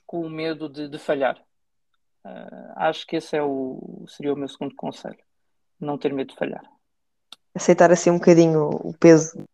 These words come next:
Speaker 2: responsabilidade, mas também depois aprender a relativizar um bocadinho e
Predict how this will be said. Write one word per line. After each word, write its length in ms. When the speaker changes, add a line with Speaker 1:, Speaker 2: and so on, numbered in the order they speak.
Speaker 2:
responsabilidade, 440
mas 140
também 160
depois 160
aprender 340
a 40
relativizar 560
um 60
bocadinho 420
e 100